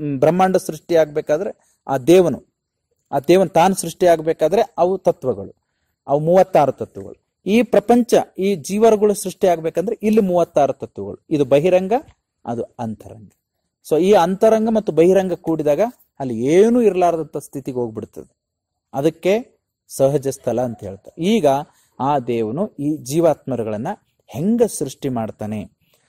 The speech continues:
ತಾನು ಉಪಾಸ್ಯ ವಸ್ತುವಾಗಿ ಅಂದ್ರೆ ಪೂಜೆಗೊಳ್ತಕ್ಕಂಥ ವಸ್ತುವಾಗಿ ಪೂಜೆ ಮಾಡಿಸ್-, ಮಾಡ್-, ಮಾ-, ಮಾಡ್ತಕ್ಕಂಥ ವಸ್ತುಗಳನ್ನ ಹೆಂಗ ಸೃಷ್ಟಿ ಮಾಡ್ತಾನೆ ಅನ್ನೋದ್ರ ಬಗ್ಗೆ ನಾವು ನಾಳೆ ಮಾತಾಡೋಣ. ಸಮಯ ಆಗಿದೆ.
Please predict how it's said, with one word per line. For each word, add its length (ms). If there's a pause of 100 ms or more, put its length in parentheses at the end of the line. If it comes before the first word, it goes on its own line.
(260)
ತಾನು 280
ಉಪಾಸ್ಯ 480
ವಸ್ತುವಾಗಿ 600
ಅಂದ್ರೆ 340
ಪೂಜೆಗೊಳ್ತಕ್ಕಂಥ 960
ವಸ್ತುವಾಗಿ 540 (460)
ಪೂಜೆ 360
ಮಾಡಿಸ್-, 480
ಮಾಡ್-, 380
ಮಾ-, 220
ಮಾಡ್ತಕ್ಕಂಥ 600
ವಸ್ತುಗಳನ್ನ 520
ಹೆಂಗ 240
ಸೃಷ್ಟಿ 360
ಮಾಡ್ತಾನೆ 400
ಅನ್ನೋದ್ರ 280
ಬಗ್ಗೆ 580 (240)
ನಾವು 300 (160)
ನಾಳೆ 520
ಮಾತಾಡೋಣ. 520
ಸಮಯ 380
ಆಗಿದೆ. 640